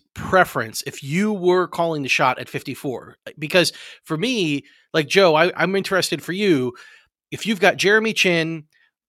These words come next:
R B one, and, you know, uh, whatever C B has a chance of being there at fifty-four that is a day one starter for you, which of those three would be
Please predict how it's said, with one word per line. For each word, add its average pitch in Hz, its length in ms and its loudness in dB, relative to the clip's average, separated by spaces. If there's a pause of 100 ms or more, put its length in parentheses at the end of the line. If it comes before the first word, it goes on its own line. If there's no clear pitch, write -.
R 185 200 4
B 190 140 -6
one, 160 560 0 (180)
and, 147 680 -2 (160)
you 156 120 -4
know, 120 280 -6
uh, 107 200 -10
whatever 175 480 0
C 202 280 -2
B 170 420 -6
has 160 320 2
a 139 60 -6
chance 160 380 -4
of 139 80 -6
being 151 220 -4
there 139 160 0
at 127 80 -8
fifty-four 143 840 -2
that 131 360 0 (160)
is 139 140 -8
a 131 40 -10
day 147 220 -2
one 135 240 -2
starter 165 360 -2
for 143 160 -8
you, 123 480 -6 (840)
which 202 320 0
of 160 140 0
those 165 280 -2
three 160 640 -2
would 135 260 -4
be 131 580 -4